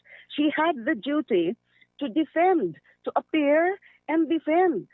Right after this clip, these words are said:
her budget. Pero actually, mabait pa nga ho yung House of Representatives. At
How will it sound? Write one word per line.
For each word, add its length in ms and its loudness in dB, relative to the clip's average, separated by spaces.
her 160 0
budget. 600 -2
Pero 320 0
actually, 400 -2
mabait 400 -2
pa 160 -2
nga 80 2
ho 240 0
yung 160 -2
House 240 2
of 80 -4
Representatives. 1040 -2
At 80 -4